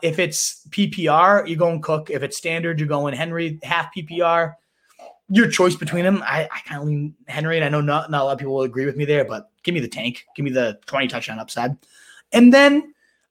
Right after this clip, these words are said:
I love Waller. We talked about him, um, especially in a ten-man where you can get your edges is often quarterback. It's the onesies where typically that's where I like to wait. In ten teams, you can find more receivers to replace your wide receiver three. You can find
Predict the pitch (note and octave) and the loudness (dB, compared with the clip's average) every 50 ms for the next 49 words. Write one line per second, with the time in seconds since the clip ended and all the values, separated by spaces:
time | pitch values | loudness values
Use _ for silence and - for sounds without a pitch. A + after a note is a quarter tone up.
0 | _ - D3 D3+ D3+ E3+ F#3 D3+ C3+ C3 C3 D3 D#3 F3+ G3 G3+ - - D3 - | _ -4 -2 2 4 4 4 4 4 6 6 6 6 6 4 2 -2 -4 0 2
1 | F#3 E3 D#3 - D#3+ D#3+ D#3+ D3+ E3+ F3+ G3 G3+ G3+ - - D#3+ D3+ D#3 D#3+ D3+ | 2 0 2 2 0 2 2 0 -2 0 0 0 -2 0 0 0 0 2 0 0
2 | - B3+ B3+ - D4 B3+ D#3 D3+ - F3 E3+ F3 F#3 F#3+ G3+ G#3 G#3 G#3 G#3 - | 2 2 2 4 2 2 0 0 0 0 0 2 4 4 4 6 6 4 4 2
3 | - - _ _ _ _ - E3 F#3 F#3+ G3 F3 D3+ D#3 D#3+ F#3 F3+ E3 D#3+ B2+ | -4 -12 _ _ _ _ 0 2 2 2 2 2 0 2 2 2 4 2 2 2
4 | C3 C#3 C#3 D#3 F#3+ F3+ D#3+ D3+ B2+ C3+ C3+ C3 D3+ D#3+ D#3 - F3+ F3+ F3+ F3+ | 2 2 2 2 0 0 0 -2 -2 -2 0 2 2 2 2 0 0 0 0 -2
5 | F3 - B2+ B2+ - - E3 D#3+ E3 E3 F3+ F3+ F3+ E3+ D#3+ D#3+ - E3+ D#3+ E3+ | -4 -8 -12 -6 -2 0 2 4 4 4 4 2 2 0 0 0 0 0 2 2
6 | E3 D#3+ C3 A#2+ G#2+ A#2+ D3+ D3 D3 C#3+ C#3+ D3 D3 D3 D3 - A3+ A3+ A#3+ A#3 | 2 2 0 -2 -2 0 0 0 0 0 -2 -2 -4 -4 0 0 0 0 0 0
7 | G#3 A3+ G#3+ G#3 F3 D3+ F3 F#3 E3 D#3+ D#3+ D#3+ D#3 D3+ C3+ B2 A#2+ C3 D3+ F#3+ | 0 2 2 2 2 2 4 4 4 4 2 0 -2 -4 -6 -4 -2 -2 -2 -2
8 | G#3+ - _ _ _ _ _ _ _ - F3 E3 D3+ D3+ - A3+ A#3+ A#3+ G3+ - | -4 -8 _ _ _ _ _ _ _ -4 -4 -2 -2 0 2 2 2 2 0 -2
9 | - E3 - C#3+ C#3+ C#3+ C#3+ C3 - - - _ _ _ _ _ _ _ _ G3 | -6 -6 -6 -4 -4 -4 -4 -4 -6 -8 -10 _ _ _ _ _ _ _ _ 4
10 | A#3+ B3+ D4+ B3 G#3 A3+ A3 G3+ F#3 F3 E3+ F3+ F3+ D#3+ D3 - - - D3+ C#3+ | 4 6 4 4 4 4 4 4 4 2 2 2 2 2 0 -2 -2 -4 -4 -2
11 | D3+ E3+ E3 D3+ D3+ C#3+ C3+ - - - D#3 D3+ D3 - - D3+ C#3+ D3 C#3+ C#3+ | -2 -2 -4 -4 -4 -6 -6 -6 -4 -2 -2 -2 -2 -2 -2 0 2 2 2 0
12 | C3+ B2 - D3 C3+ B2+ - - - B2+ B2 G2+ G2 - - _ _ _ _ _ | -2 -4 -6 -6 -6 -6 -6 -8 -8 -8 -8 -8 -10 -14 -20 _ _ _ _ _
13 | D3 D3 D3 E3 D#3 D#3 - - F#3 F3+ F#3+ F#3+ F#3+ F#3 | -6 -4 -2 -2 -4 -4 -2 0 2 4 4 4 2 0